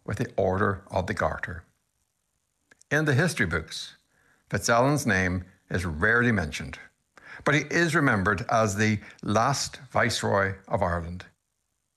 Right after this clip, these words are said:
There is one place, however, where his memory is firmly rooted. Before he returned home, he performed his final ceremonial act, a gift to the Irish people,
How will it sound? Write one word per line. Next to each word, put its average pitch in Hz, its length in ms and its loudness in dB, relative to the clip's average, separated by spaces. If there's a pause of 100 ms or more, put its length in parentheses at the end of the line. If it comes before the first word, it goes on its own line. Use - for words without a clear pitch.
(340)
There 139 160 4
is 120 100 2
one 170 320 4
place, - 640 -2
however, 92 520 -4 (520)
where 131 220 4
his 131 140 2
memory 110 360 2
is 104 100 -2
firmly 127 640 2
rooted. 90 440 -2 (1120)
Before 190 360 0
he 165 80 4
returned 120 480 2
home, 98 500 0 (480)
he 123 100 0
performed 123 560 2
his 104 260 0
final 147 420 2
ceremonial 113 840 4
act, - 460 -2 (540)
a 107 100 0
gift 101 500 -2
to 123 120 0
the 110 140 2
Irish 101 440 0
people, 92 420 -2